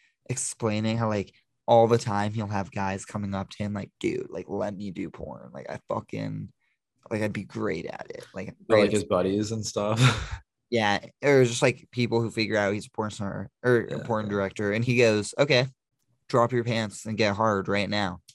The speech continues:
Speaker 1: And they're like, "What?" <laughs> And he's like, To be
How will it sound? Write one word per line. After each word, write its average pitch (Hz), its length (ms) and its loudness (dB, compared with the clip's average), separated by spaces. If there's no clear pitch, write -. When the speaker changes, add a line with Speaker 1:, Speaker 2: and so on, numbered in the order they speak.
Speaker 1:
And 120 120 2
they're 117 160 6
like, 104 380 2
"What?" 104 440 -2
<laughs> - 320 -2
And 135 120 6
he's 127 180 4
like, 110 240 6
To 127 100 -2
be 123 540 0